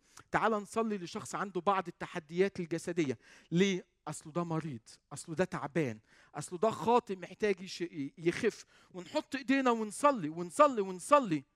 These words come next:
وما بيخفش. عارف ليه؟ لأنه مش مريض، لأنه مش مريض، مش مريض. ده الله يوم ما خلقه، خلقه على صورته وعلى شبهه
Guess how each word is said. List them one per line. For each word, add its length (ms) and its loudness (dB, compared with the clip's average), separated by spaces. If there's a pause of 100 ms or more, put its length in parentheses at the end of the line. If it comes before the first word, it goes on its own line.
(300)
وما 160 -2
بيخفش. 680 -4 (240)
عارف 360 -8
ليه؟ 220 0 (800)
لأنه 200 -4
مش 220 -10
مريض، 420 -4 (420)
لأنه 260 -8
مش 220 -14
مريض، 380 -14 (640)
مش 200 -14
مريض. 340 -6 (400)
ده 200 4
الله 280 6
يوم 280 -2
ما 80 2
خلقه، 640 4 (920)
خلقه 440 2
على 280 -4
صورته 640 -8 (460)
وعلى 380 0
شبهه 720 0